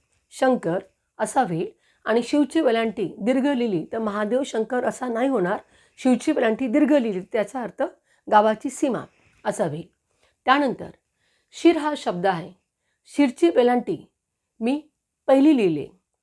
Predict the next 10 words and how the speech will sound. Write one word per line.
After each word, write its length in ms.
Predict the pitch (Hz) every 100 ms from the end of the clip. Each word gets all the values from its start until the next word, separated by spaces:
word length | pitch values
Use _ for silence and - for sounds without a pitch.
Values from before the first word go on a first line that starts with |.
| -
म्हणजे 240 | 233 233
मी 220 | 226 247 302 240
रस्व 340 | 269 320 302
लिहिली, 320 | 240 185 147 - _ _ _ -
तर 40 | 226
त्याचा 340 | 233 226 302
अर्थ 260 | 254 185 226 311
डोके 560 | 233 233 262 180 175 - _ _
असा 200 | 233 226
होते. 440 | 254 180 - 294